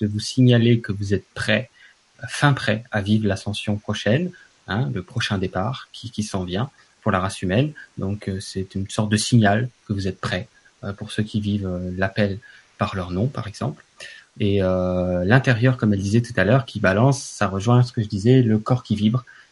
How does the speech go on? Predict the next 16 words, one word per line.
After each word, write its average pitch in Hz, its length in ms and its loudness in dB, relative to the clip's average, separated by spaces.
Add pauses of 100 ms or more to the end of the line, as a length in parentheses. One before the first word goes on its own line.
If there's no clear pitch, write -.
C'est, 98 580 0
c'est - 140 -14
ça 120 180 -2
qu'elle 95 200 -2
vit 107 280 0
également. 101 480 -2
Est-ce 98 140 -6
que 135 100 2
vous 120 160 2
voulez 110 180 2
rebondir, 107 600 0 (380)
peut-être 110 200 2
les 101 120 2
filles, 120 300 0
sur, 101 380 -8
euh, 95 100 -8